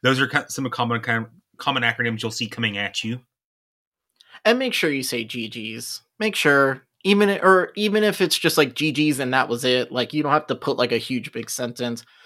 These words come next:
Speaker 2: but you don't wanna look salty, if, especially if you lost. Um, you don't wanna look salty 'cause it just makes you look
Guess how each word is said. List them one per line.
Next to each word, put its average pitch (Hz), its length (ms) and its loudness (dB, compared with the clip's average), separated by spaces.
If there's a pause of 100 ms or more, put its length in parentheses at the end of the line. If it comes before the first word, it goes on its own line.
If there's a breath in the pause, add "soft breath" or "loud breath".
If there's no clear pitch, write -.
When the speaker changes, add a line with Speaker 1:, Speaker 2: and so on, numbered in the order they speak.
(280 soft breath)
Speaker 2:
but 160 260 6 (300)
you 180 100 0
don't 220 140 6
wanna 190 160 6
look 135 260 0
salty, 113 640 -6
if, - 100 -18 (100)
especially 196 380 2
if 127 100 0
you 117 100 -4
lost. 107 580 -6 (800)
Um, 120 520 2
you 151 80 2
don't 147 100 4
wanna 123 140 0
look 107 140 -6
salty - 500 -8 (680)
'cause 123 180 -6
it 123 100 -10
just 127 160 -6
makes - 220 -12
you - 80 -14
look - 140 -20